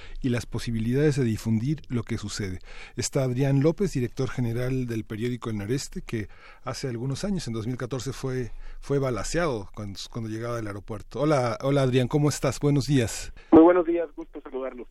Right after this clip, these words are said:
Speaker 1: ¿Qué, qué posición, qué, qué parte forma El Noreste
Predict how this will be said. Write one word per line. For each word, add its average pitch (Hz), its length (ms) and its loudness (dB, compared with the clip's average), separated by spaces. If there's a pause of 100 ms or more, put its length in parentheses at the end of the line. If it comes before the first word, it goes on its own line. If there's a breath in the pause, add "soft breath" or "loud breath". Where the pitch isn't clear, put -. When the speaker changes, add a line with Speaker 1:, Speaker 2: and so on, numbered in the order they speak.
(160)
Speaker 1:
¿Qué, 208 300 4 (100)
qué 202 120 4
posición, 151 640 2
qué, 175 200 0
qué 196 100 0
parte 123 960 0
forma 139 480 2 (100)
El 113 160 0
Noreste 123 600 2